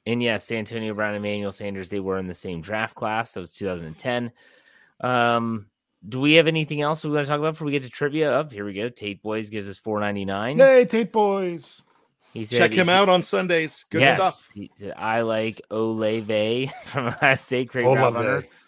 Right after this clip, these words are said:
Speaker 1: For sure. Four four speed. Last time we drafted an Ohio State wide receiver in the first round, it went well. That was Santonio Holmes.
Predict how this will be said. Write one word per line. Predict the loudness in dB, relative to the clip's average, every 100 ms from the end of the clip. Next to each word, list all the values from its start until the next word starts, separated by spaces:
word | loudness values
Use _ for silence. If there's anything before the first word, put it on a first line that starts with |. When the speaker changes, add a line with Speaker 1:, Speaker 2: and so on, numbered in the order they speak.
| _ _ _
Speaker 1:
For | -8 -6 -8
sure. | -8 -6 -6 -10 _ _
Four | -2 0
four | 2 2 0
speed. | 0 0 2 2
Last | 2 2 0
time | -2 -2 -2 -4
we | -4
drafted | 0 0 -2 -6
an |
Ohio | -4 -4
State | -4 -6
wide | -4 -4
receiver | -6 -8 -6
in |
the | -8
first | -8 -10 -6
round, | -6
it | -6
went | -8 -8
well. | -4 0 0 0
That | -4
was | -6 -8
Santonio | -8 -8 -10 -10 -6 -4 -2 -4
Holmes. | -4 -2 0 0 0 -4 -8